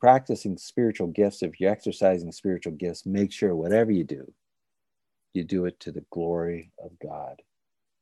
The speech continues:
And whenever we take any of our spiritual gifts and we make it about ourselves, we rob God of glory.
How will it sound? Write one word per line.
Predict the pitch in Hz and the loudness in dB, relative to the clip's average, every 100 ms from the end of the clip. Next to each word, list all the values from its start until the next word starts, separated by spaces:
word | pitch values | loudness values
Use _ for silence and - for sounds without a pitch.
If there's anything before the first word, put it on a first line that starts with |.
| _ _ _ _ - | _ _ _ _ -12
And | 92 92 | -8 -4
whenever | 95 107 139 156 160 143 | 0 6 6 6 6 6
we | 123 | 6
take | - 107 127 | 4 0 4
any | 110 127 143 | 2 4 4
of | |
our | 127 | 4
spiritual | 110 - 113 107 104 | 0 0 -2 0 -2
gifts | 85 98 90 - | 0 0 0 -4
and | 82 | -10
we | 85 82 | -8 -8
make | 90 92 | -8 -6
it | 104 85 | -6 -6
about | 85 85 | -6 -6
ourselves, | 80 78 - 76 73 - - - | -8 -12 -10 -10 -10 -16 -20 -10
we | 90 85 | -8 -8
rob | 78 90 92 92 95 90 - | -4 -2 0 0 0 -4 -6
God | 90 85 82 80 | -4 -4 -6 -8
of | - - _ | -12 -18 _
glory. | - 73 71 64 - | -20 -14 -14 -14 -20